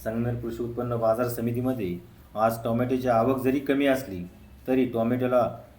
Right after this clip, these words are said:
म्हणावे असे बाजारभाव मिळाले नाही. याचे मुख्य कारण पावसामुळे टोमॅटो लूज पडणे, चिरका, काळे डाग यासारख्या गोष्टींमुळे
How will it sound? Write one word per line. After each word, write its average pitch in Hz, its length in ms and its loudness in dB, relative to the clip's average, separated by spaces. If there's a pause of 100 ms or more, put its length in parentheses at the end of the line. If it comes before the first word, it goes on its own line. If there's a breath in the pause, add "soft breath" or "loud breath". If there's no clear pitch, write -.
(120)
म्हणावे 123 360 2
असे 120 160 -2
बाजारभाव 113 500 2 (320)
मिळाले 120 400 4
नाही. 95 200 -6 (1700)
याचे 113 200 -4
मुख्य 127 340 2
कारण 147 360 6 (600)
पावसामुळे 127 600 2 (120)
टोमॅटो 127 360 0
लूज 127 200 0
पडणे, 101 420 -4 (180)
चिरका, 120 500 0 (140)
काळे 123 220 4
डाग 104 220 2 (840)
यासारख्या 139 680 2
गोष्टींमुळे 131 600 0